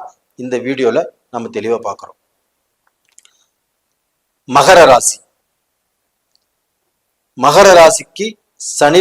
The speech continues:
பகவான் புரட்டாதி நட்சத்திரத்துல வர்றாங்க. அப்ப அந்த புரட்டாதி நட்சத்திரம் யாருடைய நட்சத்திரம்? குரு பகவானுடைய நட்சத்திரம். அப்ப அந்த குரு பகவான் ஆகப்பட்டது எங்க இருக்கிறாரு?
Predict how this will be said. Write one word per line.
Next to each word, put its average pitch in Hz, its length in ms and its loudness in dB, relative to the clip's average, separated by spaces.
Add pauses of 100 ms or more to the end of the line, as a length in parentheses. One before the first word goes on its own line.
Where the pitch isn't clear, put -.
(100)
பகவான் 160 340 2 (440)
புரட்டாதி 170 760 4
நட்சத்திரத்துல 139 720 -6
வர்றாங்க. 107 280 -6 (800)
அப்ப 143 140 -4
அந்த 147 160 -2
புரட்டாதி 208 600 4
நட்சத்திரம் 170 420 -6
யாருடைய 170 320 4
நட்சத்திரம்? 156 420 -4 (500)
குரு 165 220 0
பகவானுடைய 127 380 0
நட்சத்திரம். - 380 -20 (1000)
அப்ப 143 180 -2
அந்த 135 120 -2 (140)
குரு 185 220 2
பகவான் 196 340 4
ஆகப்பட்டது 170 440 2
எங்க 165 180 -2
இருக்கிறாரு? 156 420 2